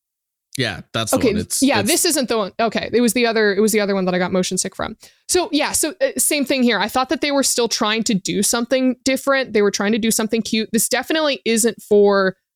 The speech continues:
Speaker 2: new fans coming in going like, "What the heck?" But at the same time, this could be for new fans seeing it and going like, "This is kind of weird. I want to know more,"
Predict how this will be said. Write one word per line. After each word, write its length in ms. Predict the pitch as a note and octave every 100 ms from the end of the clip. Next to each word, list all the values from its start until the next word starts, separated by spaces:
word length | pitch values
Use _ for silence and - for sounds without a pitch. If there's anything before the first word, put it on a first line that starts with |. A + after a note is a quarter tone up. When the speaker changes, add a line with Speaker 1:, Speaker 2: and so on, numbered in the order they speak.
| -
Speaker 2:
new 260 | G3 G#3 G#3
fans 400 | - F#3 G3 -
coming 240 | G#3+ A3+
in 140 | A#3+
going 180 | A3+ F#3+
like, 180 | F3 -
"What 120 | F3
the 80 | -
heck?" 280 | - F#3+ - _ _ _
But 120 | C4+
at 100 | D4
the 80 | E4
same 280 | - E4+ D4+
time, 400 | D#4 F4 A#3+ G#3
this 220 | B3+ C4 - _
could 300 | - B4 D#4+
be 180 | D4+ D4
for 180 | - C4+
new 180 | C4
fans 460 | B3+ B3 B3 A#3 A3+
seeing 320 | - A#3+ A#3+
it 140 | A3+ G#3+
and 100 | G3+
going 160 | A3
like, 220 | G#3 F#3 F#3+
"This 400 | F3+ B3+ E4+ G#4
is 160 | G4
kind 360 | - F4 E4 C#4+
of 140 | B3
weird. 560 | A#3+ D4 D4 C#4 C4 A3 -
I 160 | A3 A3
want 340 | G3+ A3+ A3 -
to 80 | A3
know 300 | G#3+ G#3 G3
more," 840 | G3 G#3 A#3+ B3+ G#3 F#3+ F3 F3+